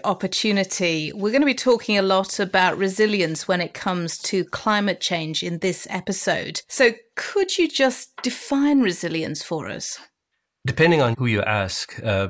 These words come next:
Speaker 2: resilience could have many meanings, but fundamentally, it's the ability of an organization, of a society, of individuals to withstand any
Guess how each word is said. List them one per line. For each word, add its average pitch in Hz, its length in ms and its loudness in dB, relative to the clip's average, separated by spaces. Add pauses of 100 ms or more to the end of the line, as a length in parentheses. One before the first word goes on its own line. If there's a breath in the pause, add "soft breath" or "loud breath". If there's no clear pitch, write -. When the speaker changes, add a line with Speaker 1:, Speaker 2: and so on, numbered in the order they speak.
Speaker 2:
resilience 113 360 2
could - 140 -4
have 95 140 0
many 98 260 2
meanings, 85 420 -2
but - 160 -2
fundamentally, 113 960 2
it's - 160 -8
the 101 180 -2
ability 107 520 0
of 90 100 -2
an 92 100 -2
organization, 92 960 -2
of 90 140 -6
a - 40 -8
society, 98 680 -2
of 87 80 -4
individuals 95 720 -2
to - 140 -4
withstand 104 680 0
any 117 440 0